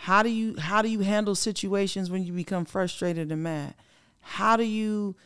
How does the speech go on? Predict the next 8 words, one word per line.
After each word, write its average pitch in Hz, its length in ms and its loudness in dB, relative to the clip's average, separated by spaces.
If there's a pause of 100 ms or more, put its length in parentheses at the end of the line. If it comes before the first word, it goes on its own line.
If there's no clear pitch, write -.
(140)
you 208 160 0
know, 180 260 0
entreat 196 560 0
other 190 240 2
people? 196 540 -2 (1200)
All 294 260 8
that, 302 220 -2
pl-, 202 240 -6